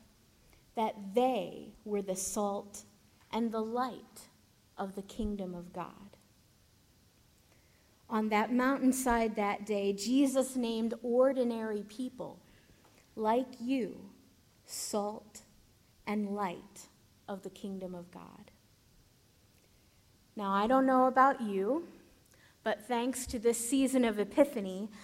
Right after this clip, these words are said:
I think I'm beginning to understand the light part of Jesus' words.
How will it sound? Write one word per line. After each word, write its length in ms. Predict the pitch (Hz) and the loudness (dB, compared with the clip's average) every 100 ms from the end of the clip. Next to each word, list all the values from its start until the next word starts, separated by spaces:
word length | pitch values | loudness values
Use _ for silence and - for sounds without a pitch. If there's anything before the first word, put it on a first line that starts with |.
| - | -10
I 140 | - 240 | -2 0
think 300 | 320 302 302 | 2 2 2
I'm 180 | 277 262 | 2 2
beginning 440 | 240 277 269 254 | 2 2 2 2
to 140 | 262 | -2
understand 960 | 247 247 233 226 - 262 262 226 202 196 | -2 0 0 -2 0 2 2 2 -2 -2
the 100 | 202 | -2
light 500 | 220 214 220 214 - | 0 2 2 -2 -10
part 360 | - 190 180 180 | -2 0 0 -4
of 140 | 196 180 | -10 -8
Jesus' 520 | 208 202 190 180 - | -8 -8 -8 -10 -10
words. 720 | 185 151 - 220 - - | -10 -10 -12 -18 -18 -16